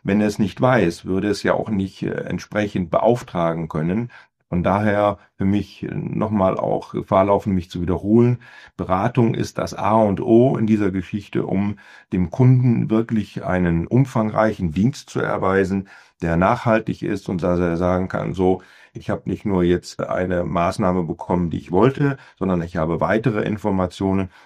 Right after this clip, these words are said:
Und das gilt, äh, für den gewerblichen Bereich als auch für den privaten Bereich. Und dann hat der Kunde natürlich die Möglichkeit, wenn es umfangreich beraten worden ist,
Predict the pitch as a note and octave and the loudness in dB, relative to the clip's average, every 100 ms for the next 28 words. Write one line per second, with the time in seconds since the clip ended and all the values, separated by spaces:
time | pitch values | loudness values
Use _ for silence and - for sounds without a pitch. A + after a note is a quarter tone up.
0 | - F#2+ F#2+ - A#2 B2+ B2+ - - - | -4 -2 -2 4 6 6 2 -6 -6 -6
1 | - F2 E2 E2+ F#2+ - C#3 A#2 G#2 G2 | -6 -2 -2 2 0 0 -2 0 0 -2
2 | G#2+ G#2+ A2 - - _ F2+ E2 F2 F2+ | -2 -2 -2 -10 -20 _ -8 -4 -4 -4
3 | F2+ D#2+ D#2+ E2 F2+ B2 C3 A2 G2+ G2+ | -4 -2 -2 -2 0 0 0 -2 -2 -4
4 | G#2 - - - F#2 G2+ A#2+ C3+ C3+ A#2 | -4 -8 -20 -10 -2 2 6 4 2 0
5 | B2+ C3 A#2+ G#2+ G#2 G#2+ G2 - F2 A2+ | 2 4 4 2 0 -2 -2 -2 2 2
6 | C3 A2 - A2 G#2+ G#2 - F2+ - C#3+ | 2 -6 -4 -4 -4 -6 -6 -6 -4 -2
7 | D3 A#2+ A2+ G#2+ G2 - F#2+ F#2+ - F2+ | 0 -2 -6 -6 -8 -8 -6 -4 -4 -4
8 | F2+ F2 D#2+ F2 - | -2 0 -2 -4 -6